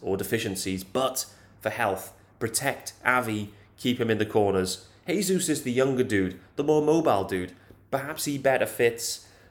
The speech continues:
moving into center field if they don't make any moves.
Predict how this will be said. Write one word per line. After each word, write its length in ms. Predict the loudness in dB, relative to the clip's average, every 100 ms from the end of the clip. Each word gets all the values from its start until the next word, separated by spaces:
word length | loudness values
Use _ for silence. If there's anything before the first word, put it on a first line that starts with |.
| 2
moving 260 | 6 6 6
into 200 | 2 0
center 260 | -2 -2
field 360 | -2 0 0 0
if 100 | -2
they 80 | 0
don't 220 | 2 4
make 160 | 2 2
any 140 | 4
moves. 500 | 4 2 0 -4 -12